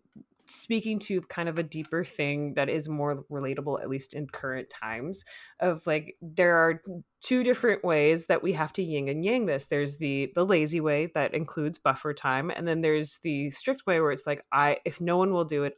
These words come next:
I will just do it myself," and then nothing gets done. So, like, having a beautiful balance between the two helps them become a stronger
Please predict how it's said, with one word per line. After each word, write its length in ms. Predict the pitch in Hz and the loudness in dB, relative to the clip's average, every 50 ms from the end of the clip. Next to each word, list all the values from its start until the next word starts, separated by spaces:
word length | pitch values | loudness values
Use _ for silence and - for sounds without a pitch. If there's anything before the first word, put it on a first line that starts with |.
| _ | _
I 120 | - 131 139 | 0 0 0
will 120 | 139 143 | 0 0
just 220 | 139 143 131 - - | -4 -6 -8 -6 -6
do 100 | 131 120 | -6 -6
it 120 | 120 - | -6 -6
myself," 640 | - 117 123 - - 220 202 165 135 143 - - - - - - - - - - _ - | -8 -10 -10 -2 2 4 4 6 4 2 -2 -8 -18 -20 -20 -20 -20 -20 -20 -10 _ 0
and 180 | 175 170 160 | 0 2 4
then 140 | 160 151 147 | 4 4 4
nothing 320 | 147 151 160 - 156 147 | 2 2 2 2 -2 -2
gets 260 | 139 147 139 - - - | -2 -4 -4 -6 -2 0
done. 360 | - 180 165 147 139 143 147 - - - - - _ | 2 2 4 2 0 -2 -8 -12 -18 -20 -20 -18 _
So, 240 | - 214 208 185 180 | 6 8 8 8 8
like, 280 | 180 175 175 - - _ _ _ _ _ _ _ - | 8 6 6 4 -2 _ _ _ _ _ _ _ -4
having 480 | - - 226 233 240 233 247 233 226 - | 0 4 6 6 8 8 6 6 6 4
a 80 | - 202 | 2 2
beautiful 640 | 175 160 - 180 185 185 175 - - 175 151 - - | 2 0 -2 2 2 2 2 2 0 -2 -4 0 4
balance 480 | - 330 392 381 285 220 170 - - - | 6 8 8 8 6 6 4 0 -2 -4
between 420 | - 208 208 - - 185 165 160 | -4 -4 -4 -2 -2 -2 0 0
the 80 | 160 156 | -2 -2
two 600 | 156 - - - 147 143 135 135 135 135 135 143 - - - - _ _ _ | -4 -4 -2 -2 0 0 0 0 0 -2 -2 -4 -8 -16 -20 -20 _ _ _
helps 460 | - - 190 180 180 175 - - - | -2 2 4 4 4 4 0 0 2
them 240 | 190 160 165 170 165 | 4 4 4 2 0
become 360 | 165 160 - - 160 147 147 | -2 -2 -2 -2 -2 -2 -2
a 80 | 151 156 | -2 -4
stronger 720 | - - - 151 135 135 131 135 135 131 131 131 131 131 | -4 -2 0 0 0 0 0 -2 -2 0 0 -2 -2 -6